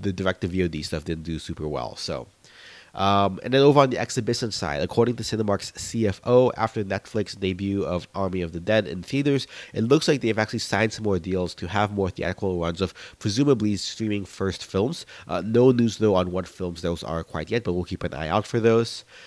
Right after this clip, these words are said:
Um, and then over on the covid watch, with more states o-, reopening, including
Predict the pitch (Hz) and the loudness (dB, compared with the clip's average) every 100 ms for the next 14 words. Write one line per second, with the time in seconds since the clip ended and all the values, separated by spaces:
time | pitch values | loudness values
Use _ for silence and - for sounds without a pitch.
0 | - - 101 - 123 104 147 139 135 123 | -12 -4 -2 4 4 6 6 6 4 4
1 | - - 135 120 95 73 62 95 92 98 | -2 -2 0 0 0 -2 -2 -6 -2 -2
2 | 104 - 101 - 104 95 107 87 87 104 | -2 0 -2 -2 -6 -4 0 0 0 -2
3 | 135 113 98 117 110 | -2 -4 0 2 2